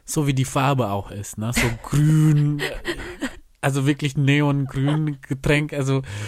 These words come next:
Speaker 1: so, das habe ich immer in der Schule getrunken. Ich weiß, ich will gar nicht wissen, was da alles drin ist. Auf jeden Fall, das ist relativ schwer zu bekommen. Du musst du halt irgendwo auf der Straße oder so finden.
Speaker 2: Mhm.
Speaker 1: Mm. Und dann würde ich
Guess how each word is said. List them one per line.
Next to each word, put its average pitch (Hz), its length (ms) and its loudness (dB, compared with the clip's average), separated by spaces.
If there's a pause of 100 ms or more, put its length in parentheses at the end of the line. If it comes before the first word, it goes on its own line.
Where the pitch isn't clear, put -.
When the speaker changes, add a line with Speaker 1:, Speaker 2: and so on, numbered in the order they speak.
(220)
Speaker 1:
so, - 220 -4
das 147 260 -2
habe 156 160 6
ich 147 60 0
immer 147 180 4
in 143 80 4
der 139 80 6
Schule 147 340 4
getrunken. 127 440 0
Ich 120 40 0
weiß, 127 200 2
ich 120 260 -4
will 120 140 2
gar 120 140 -2
nicht 117 140 -4
wissen, 120 240 -2
was 117 120 -2
da 123 80 -4
alles 120 220 -6
drin 127 200 -6
ist. 123 180 -8 (460)
Auf 127 140 4
jeden 175 180 8
Fall, 180 140 8
das 151 120 4
ist 156 160 -2 (720)
relativ 147 420 2
schwer 135 260 2
zu 127 120 -4
bekommen. 123 460 -4
Du 113 60 -6
musst 113 240 -6
du 113 60 -4
halt 113 200 -8
irgendwo 110 360 -6
auf 110 180 -10
der 107 100 -10
Straße 113 420 -10
oder 107 200 -8
so 107 160 -8
finden. 110 460 -10
Speaker 2:
Mhm. 185 720 -4
Speaker 1:
Mm. 113 40 -10 (920)
Und 131 200 6
dann 180 420 6 (1080)
würde 156 360 4
ich - 760 -2